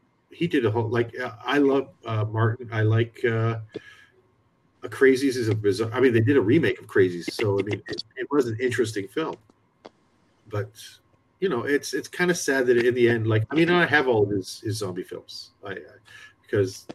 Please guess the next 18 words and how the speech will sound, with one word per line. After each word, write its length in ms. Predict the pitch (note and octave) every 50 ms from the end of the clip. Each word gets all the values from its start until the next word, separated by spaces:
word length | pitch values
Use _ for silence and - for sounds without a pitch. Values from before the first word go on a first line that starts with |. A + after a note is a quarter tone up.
| _ _ -
uh, 100 | - - - - - -
he's, 340 | - C3 B2 A#2+ A2+ G#2+ - - -
you 60 | A2+ - -
know, 80 | - -
I 180 | - G#2+ A2+ A#2
loved 340 | G#2+ G#2+ G#2+ G#2+ G#2 G2+ -
his 200 | - G2+ F#2 -
stuff, 340 | - - - - _ _ _ - - -
and, 180 | G2+ F#2 F2+ F2+ F2 F2 - - -
you 60 | F#2
know, 100 | F2 E2 _ _ - - - - - - _ _ -
even 580 | D3+ D#3 E3 D#3 D3+ C#3 C#3 C#3 B2+ A2+ G#2+ - _ _ _ _ _
his 240 | - - B2+ - B2
last 280 | A#2 A#2 A#2 A2 -
one, 120 | B2 A2 A2
which 180 | G#2 G#2 G#2+
was 160 | A2 G2 G#2 -
not 580 | G#2 G#2 A2 A2 A2+ A#2 A2 G#2 G2 F#2+ -